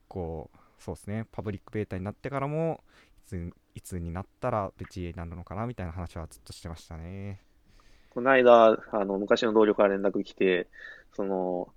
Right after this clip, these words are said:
Speaker 2: 当時リアルタイムデータベースを使って開発してたとこなんだけど、あの、
Speaker 1: はいはい。
Speaker 2: Firestoreに移そうかみたいな、出てきたから移そうか。
Speaker 1: うん。
Speaker 2: で、結局移さなかったんだけど、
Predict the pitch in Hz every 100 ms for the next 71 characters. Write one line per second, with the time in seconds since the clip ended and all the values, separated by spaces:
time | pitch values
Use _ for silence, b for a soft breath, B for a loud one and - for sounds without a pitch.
0 | _ - 117 95 101 101 110 104 104 101
1 | 107 104 101 87 - - 127 104 90 87
2 | 90 92 95 - 95 82 82 92 87 80
3 | _ _ B B B B 98 90 87 98
4 | 87 117 110 - 123 95 87 101 120 104
5 | - 90 - 85 85 78 - _ - 98
6 | - 98 87 - 110 - 92 85 113 113
7 | 120 131 113 - 117 85 - 90 85 98
8 | 92 87